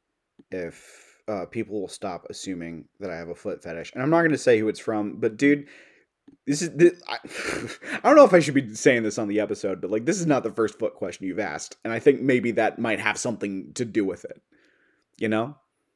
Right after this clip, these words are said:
I think the problem is that you keep fucking asking foot-related questions.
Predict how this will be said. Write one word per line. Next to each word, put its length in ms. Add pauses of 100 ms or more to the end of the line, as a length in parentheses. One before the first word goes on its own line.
(340)
I 60
think 180
the 60
problem 360
is 100
that 160
you 80
keep 340
fucking 480
asking 640
foot-related 760
questions. 720